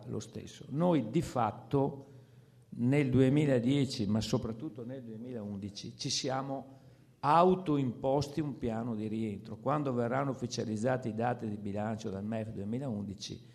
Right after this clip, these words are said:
ci renderemo conto che il Veneto nel duemilaundici si è dato un piano di rientro che neanche le regioni in piano di rientro si sono date, senza avere il commissario.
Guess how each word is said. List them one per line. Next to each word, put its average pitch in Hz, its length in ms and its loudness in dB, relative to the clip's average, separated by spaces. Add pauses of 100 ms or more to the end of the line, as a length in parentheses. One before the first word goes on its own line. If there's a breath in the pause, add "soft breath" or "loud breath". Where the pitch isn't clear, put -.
(320 loud breath)
ci - 160 0
renderemo 135 520 2
conto 117 480 -2
che 139 160 0
il 131 140 2
Veneto 135 800 0 (360 loud breath)
nel 143 200 4
duemilaundici 117 880 2
si - 180 -4
è 135 80 2
dato 117 380 0
un 101 80 -4
piano 123 320 2
di 107 100 0
rientro 107 480 -4
che 127 160 -4
neanche 151 440 2
le 117 100 2
regioni 113 340 0
in 110 60 -2
piano 110 300 -2
di 104 100 -2
rientro 98 560 -6
si - 160 -14
sono 98 300 -10
date, 92 380 -14 (1300 soft breath)
senza 156 540 2
avere 131 300 2
il 131 80 -4
commissario. 98 760 -4